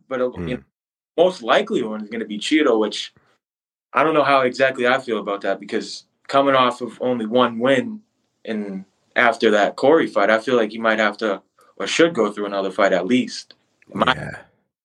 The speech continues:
Speaker 2: Agreed, agreed. A fight against Pedro Munoz doesn't really, uh, solidify.
Speaker 1: Mm-hmm.
Speaker 2: You
Speaker 1: That
Speaker 2: know, like, look at Sean. He fought Munoz, didn't go, it wasn't a,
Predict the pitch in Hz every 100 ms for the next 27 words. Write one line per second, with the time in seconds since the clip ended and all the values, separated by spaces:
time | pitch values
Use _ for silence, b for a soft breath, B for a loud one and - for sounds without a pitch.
0 | _ - - 90 85 76 - - 92 -
1 | - - - 98 92 85 - 120 85 78
2 | 73 85 85 73 69 - 95 87 85 -
3 | 80 78 73 73 - - 80 78 - 78
4 | 69 65 76 _ _ _ _ _ _ _
5 | 95 98 107 123 123 _ 92 98 117 117
6 | 117 - _ _ _ _ _ _ _ _
7 | _ _ _ _ _ _ _ _ _ _
8 | - 127 131 - 131 85 - 104 - 110
9 | 92 87 90 95 95 104 95 98 92 92
10 | 90 - - 95 92 92 85 80